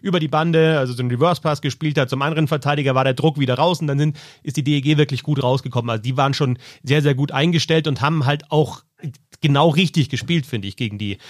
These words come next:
Löwen Frankfurt. Und noch ein Gedanke zum Thema, äh, Fleming, Coach, äh, schaut nach Schwenningen, Harry Kreis, also seit dieser Pressekonferenz ist ja jetzt auch, äh, rauf und runter, äh, äh, besprochen worden und getextet worden. Da hat ja Sch-,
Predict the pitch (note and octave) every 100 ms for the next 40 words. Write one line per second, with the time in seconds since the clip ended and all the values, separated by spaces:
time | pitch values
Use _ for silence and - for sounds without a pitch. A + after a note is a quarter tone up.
0 | - - B2 G#2+ - A2 A2+ A2 C3 B2
1 | _ - F3 A3+ G3+ E3+ F#3+ F#3+ - E3
2 | D3+ D#3 D3 C3+ C3 C3 D#3 G3 A#3 A3
3 | - - F3+ G3 - - _ _ C#3+ C#3
4 | B2+ - D3 D3 C#3 - D3 F3 F3+ G3
5 | F#3 _ - C3 C3 - C#3+ E3 E3 -
6 | - C3+ C#3 C#3 C3 D3+ D#3+ D#3+ D3 D3+
7 | D3+ D#3+ D3+ D3 D3 C#3+ D#3 - C3+ D3
8 | C3 C#3+ C#3+ - - C#3 C3+ C3+ D3+ C#3
9 | D3+ D3+ D3 C#3 C3+ C3+ C3+ B2+ - -
10 | - B2 B2 B2+ C3+ C#3 B2+ B2+ C3 C3+
11 | B2+ B2+ C#3+ C#3 C#3 A#2+ C3+ C3 A#2+ C3+
12 | C#3+ B2+